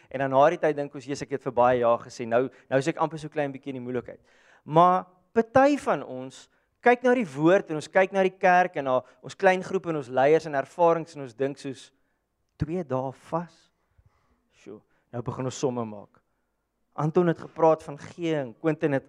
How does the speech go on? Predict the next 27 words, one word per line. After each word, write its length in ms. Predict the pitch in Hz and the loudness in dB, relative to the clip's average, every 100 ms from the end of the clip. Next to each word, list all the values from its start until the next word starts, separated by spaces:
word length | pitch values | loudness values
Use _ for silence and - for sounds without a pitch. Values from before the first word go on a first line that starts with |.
| _ - | _ -10
geamen. 600 | 143 165 156 156 147 127 | -2 2 2 2 -2 -4
Hy's 240 | 113 - | -6 -6
altyd 240 | 135 143 | -8 -8
'n 60 | 131 | -8
man 180 | 131 135 | -8 -6
wat 120 | 131 | -8
graag 340 | - 147 143 | -4 -2 0
daaroor 320 | - 127 127 123 | -2 -4 -4 -6
praat. 380 | - 143 135 - _ _ _ - - | -2 0 0 -4 _ _ _ -20 -20
Dink 220 | 127 127 | -18 -18
ons, 280 | - - _ | -20 -20 _
"Ja, 140 | - 123 - _ | -18 -18 -18 _
maar, 300 | 107 98 101 _ _ _ _ _ _ _ _ | -12 -10 -10 _ _ _ _ _ _ _ _
maar 100 | 117 | -4
hoe 80 | 127 | -4
gaan 200 | 139 202 | -4 -2
daai 220 | 127 131 | 0 2
som 320 | 147 - 120 | 0 -6 -10
werk?" 360 | 107 - _ _ _ _ _ | -12 -20 _ _ _ _ _
En 80 | 123 | -10
dan 80 | |
begin 260 | 123 143 151 | -6 -6 -6
ons 160 | 135 - | -8 -2
koppe 300 | 135 135 107 | -2 -2 -10
werk 380 | 110 107 104 | -10 -10 -12
en 100 | - | -16
so. 160 | - - | -20 -20